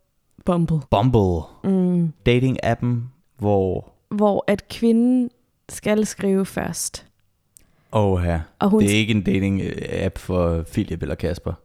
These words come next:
Speaker 1: <laughs> Nej, det er virkelig rigtigt. Der vil jeg aldrig gå.
Speaker 2: Nej.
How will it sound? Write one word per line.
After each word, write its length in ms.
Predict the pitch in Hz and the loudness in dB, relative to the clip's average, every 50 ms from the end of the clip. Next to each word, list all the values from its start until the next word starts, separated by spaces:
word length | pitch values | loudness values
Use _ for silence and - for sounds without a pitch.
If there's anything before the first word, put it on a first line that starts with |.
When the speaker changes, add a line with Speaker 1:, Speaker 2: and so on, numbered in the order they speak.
| _ _ _ _ _ _ _ _ _ _ _ _ _ _ _ _ _ _ _ | _ _ _ _ _ _ _ _ _ _ _ _ _ _ _ _ _ _ _
Speaker 1:
<laughs> 120 | 277 294 - - - - - - - - - 294 - - - 370 - - 370 - - - 381 - - - - - - - - - - - - - - - 135 139 - - - - - - - - - - - _ - - - - - - 359 370 370 349 330 - - - | 2 2 2 0 -4 -8 -8 -10 -6 -2 -2 -2 0 0 0 -2 2 0 -2 -2 2 0 -2 -2 0 -4 -4 -4 -2 -4 -4 -2 -2 -4 -6 -4 -2 0 0 0 0 -2 -4 -4 -4 -6 -8 -6 -8 -10 -10 _ -8 -6 -4 0 2 2 2 4 2 2 0 0 -2 0
Nej, 180 | 180 185 185 | 2 4 4
det 60 | 190 208 | 4 2
er 40 | |
virkelig 340 | 214 202 202 202 196 190 175 | 2 2 0 0 0 0 0
rigtigt. 320 | 160 170 175 170 - - - | 2 0 0 0 -2 2 2
Der 80 | 214 | 4
vil 120 | 220 220 214 | 4 4 4
jeg 100 | 196 190 | 6 6
aldrig 240 | 190 185 185 175 | 6 4 2 0
gå. 200 | - 156 156 - - | 0 -2 -2 -2 -2
Speaker 2:
Nej. 200 | - - - - | -4 -4 -4 -4